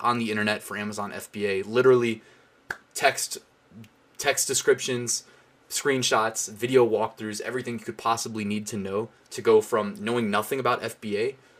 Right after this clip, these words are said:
to having your first product or products, plural, which I always recommend if you can afford it. More than one's gonna help you, um,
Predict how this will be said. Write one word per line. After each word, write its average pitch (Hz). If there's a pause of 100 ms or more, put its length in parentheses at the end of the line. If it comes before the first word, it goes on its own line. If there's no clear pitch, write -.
to -
having 110
your 107
first -
product 110 (140)
or 113
products, 110
plural, 120
which 113
I 98
always 107
recommend 101 (260)
if 95
you 107
can 104
afford 139
it. 127 (280)
More 113
than 107
one's 110
gonna 107
help 104
you, 101
um, 92